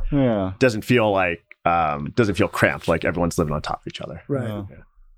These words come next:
Speaker 1: So I know, uh, we were talking about this before, but I know you got your own investing and business goals this year.
Speaker 3: Yeah.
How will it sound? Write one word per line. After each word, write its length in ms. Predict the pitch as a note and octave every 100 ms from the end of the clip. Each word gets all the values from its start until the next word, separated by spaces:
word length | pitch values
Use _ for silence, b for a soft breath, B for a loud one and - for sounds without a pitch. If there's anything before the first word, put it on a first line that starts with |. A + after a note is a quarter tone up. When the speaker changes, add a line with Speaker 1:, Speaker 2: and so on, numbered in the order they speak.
| b b b
Speaker 1:
So 460 | - F#3+ F3+ F#3 - B B
I 100 | -
know, 220 | F3 B3 G#3+
uh, 360 | D3+ D3+ D3+
we 60 | D3+
were 80 | D#3
talking 140 | F#3+
about 100 | F3
this 100 | D#3
before, 500 | - B2+ - C3+ A#2
but 120 | A2 B2
I 100 | B2+
know 140 | C#3+
you 160 | C3+ C3
got 280 | C3+ -
your 220 | B2 A#2+ B2
own 240 | B2 B2+
investing 440 | A#2+ A2+ - - A#2+
and 100 | G#2+
business 260 | A2 A2+
goals 260 | - A2 G#2+
this 180 | A#2 -
year. 400 | F#2+ F#2 G2+ - B
Speaker 3:
Yeah. 120 | C#3